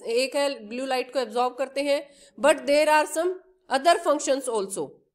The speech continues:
जो कि एक दूसरे से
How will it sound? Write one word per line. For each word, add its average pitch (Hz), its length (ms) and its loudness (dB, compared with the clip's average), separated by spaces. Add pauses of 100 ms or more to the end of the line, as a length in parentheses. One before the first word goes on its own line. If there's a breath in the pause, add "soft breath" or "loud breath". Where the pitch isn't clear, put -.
(920)
जो 262 200 2
कि 269 120 -4
एक 277 160 0
दूसरे 269 280 -4
से 320 460 -8